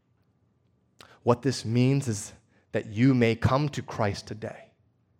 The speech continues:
And be set free from the ruler of this world. You may be set free from the darkness of this world. Hear the voice of God this morning.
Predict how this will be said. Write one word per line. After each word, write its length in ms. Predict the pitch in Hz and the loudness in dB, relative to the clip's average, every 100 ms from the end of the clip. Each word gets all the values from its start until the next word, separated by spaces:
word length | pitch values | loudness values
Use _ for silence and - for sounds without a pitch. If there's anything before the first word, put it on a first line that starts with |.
| _ _ _ - | _ _ _ -10
And 220 | 117 113 | -8 -6
be 120 | 120 | -4
set 260 | 113 - 101 | -4 -4 -6
free 540 | - - 123 127 117 | -8 -6 0 2 0
from 200 | 101 110 | -4 -4
the 80 | 104 | -4
ruler 400 | 101 120 117 113 | 0 2 2 0
of 200 | 117 98 | -2 -6
this 200 | 98 - | -10 -10
world. 380 | 113 117 - - _ _ _ _ _ _ _ _ _ _ _ _ _ _ _ _ _ _ _ _ _ - | -10 -12 -12 -20 _ _ _ _ _ _ _ _ _ _ _ _ _ _ _ _ _ _ _ _ _ -4
You 100 | 127 | 2
may 120 | 123 | 2
be 140 | 120 117 | 2 -2
set 260 | - 120 | -2 -4
free 720 | - - 127 139 131 113 101 _ _ _ | -6 -6 0 2 2 0 -4 _ _ _
from 200 | - 117 | -8 -4
the 80 | 107 | -4
darkness 880 | 104 123 120 123 113 101 - - - | 0 4 4 2 -8 -8 -8 -10 -12
of 160 | 113 104 | -12 -8
this 180 | 101 - | -10 -8
world. 440 | 104 123 113 139 - _ _ _ _ _ _ _ _ _ _ _ _ _ _ _ _ _ | -6 -6 -8 -12 -20 _ _ _ _ _ _ _ _ _ _ _ _ _ _ _ _ _
Hear 440 | - - 180 190 180 | -8 2 8 10 10
the 100 | 170 | 8
voice 360 | 147 156 147 | 8 8 6
of 160 | 147 117 | -2 0
God 300 | 127 143 135 | 4 4 2
this 200 | 117 - | -4 -6
morning. 260 | 117 156 | -8 -8